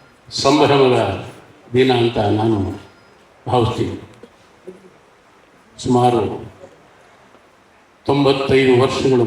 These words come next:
ಮುಗಿದು ತೊಂಬತ್ತಾರು ವರ್ಷಕ್ಕೆ ಕಾಲಿಟ್ಟಿರುವ ಡಾಕ್ಟರ್ ರಾಜ್ಕುಮಾರ್ ಅವರ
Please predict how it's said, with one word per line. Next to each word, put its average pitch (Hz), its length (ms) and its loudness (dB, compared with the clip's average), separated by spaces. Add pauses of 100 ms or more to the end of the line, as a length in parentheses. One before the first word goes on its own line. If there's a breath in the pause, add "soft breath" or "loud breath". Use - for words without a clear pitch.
ಮುಗಿದು 131 280 4 (500)
ತೊಂಬತ್ತಾರು 127 680 2
ವರ್ಷಕ್ಕೆ 117 500 -4 (1500)
ಕಾಲಿಟ್ಟಿರುವ 127 600 2 (800)
ಡಾಕ್ಟರ್ 127 460 0
ರಾಜ್ಕುಮಾರ್ 127 580 2
ಅವರ 110 180 0